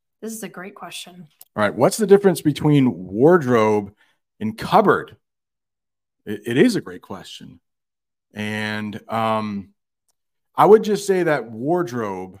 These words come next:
Speaker 2: in British English is like what we say for a closet in the United States. It's a place to keep your clothes. So since we both speak American English,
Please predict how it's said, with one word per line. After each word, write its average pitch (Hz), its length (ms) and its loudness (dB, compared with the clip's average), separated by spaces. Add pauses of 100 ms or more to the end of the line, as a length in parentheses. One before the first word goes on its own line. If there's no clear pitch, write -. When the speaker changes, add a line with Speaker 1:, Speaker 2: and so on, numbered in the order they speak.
(1000)
Speaker 2:
in 135 260 -8
British 131 680 -8
English 208 640 -10 (840)
is 139 200 -6
like 139 220 -6
what 127 320 -6
we 156 200 -8
say 127 680 -8 (320)
for - 180 -12
a 113 120 -12
closet 117 880 -10 (560)
in 127 160 -6
the 117 60 -8
United 107 360 -8
States. 82 500 -18
It's 131 200 -12
a 123 80 -8
place 156 580 -8
to 127 120 -16
keep 127 420 -18
your 107 140 -14
clothes. 85 760 -18 (280)
So 175 200 -4
since 226 480 -4
we 196 200 -4
both 156 360 0
speak - 440 -8
American 127 720 -6
English, 98 520 -14